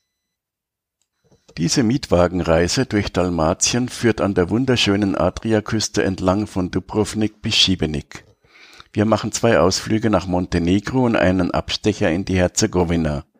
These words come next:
Außerdem besuchen wir den Nationalpark Krka. Im späten Frühjahr sind die Wasserfälle dort überwältigend. Anreise. Erster Tag. Wir fliegen mit Lufthansa am Nachmittag von München nach Dubrovnik.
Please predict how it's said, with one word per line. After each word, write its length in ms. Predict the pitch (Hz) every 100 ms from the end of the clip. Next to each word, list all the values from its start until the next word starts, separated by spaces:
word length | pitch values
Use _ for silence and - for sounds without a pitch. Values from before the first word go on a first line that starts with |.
| _ _ _ - - -
Außerdem 480 | 92 127 - 123
besuchen 400 | 107 - 113 117
wir 80 | 101
den 140 | 98 92
Nationalpark 880 | 90 - 87 82 85 - 92 80
Krka. 520 | - 110 - 117 120 - - - -
Im 120 | - 98
späten 460 | - 98 95 92
Frühjahr 400 | - 90 120 117
sind 300 | 113 98 87
die 100 | 82
Wasserfälle 640 | 73 82 101 - 98 98
dort 320 | - 95 95 -
überwältigend. 960 | 92 98 92 82 69 82 - 65 - _ _ _ _ _ _ _ _ _ _ _
Anreise. 680 | 135 127 82 80 80 76 73 _ _ _ _ _ _ _
Erster 340 | 127 117 - 135
Tag. 460 | 87 71 - - _ _ _ _ _ _
Wir 160 | 131 131
fliegen 360 | 120 147 147
mit 180 | 110 -
Lufthansa 640 | 120 - 135 120 - 107
am 140 | 87 85
Nachmittag 560 | 85 117 107 113 104
von 180 | - 95
München 380 | 98 101 - 104
nach 160 | 92
Dubrovnik. 800 | - 117 - 85 - 73 67 -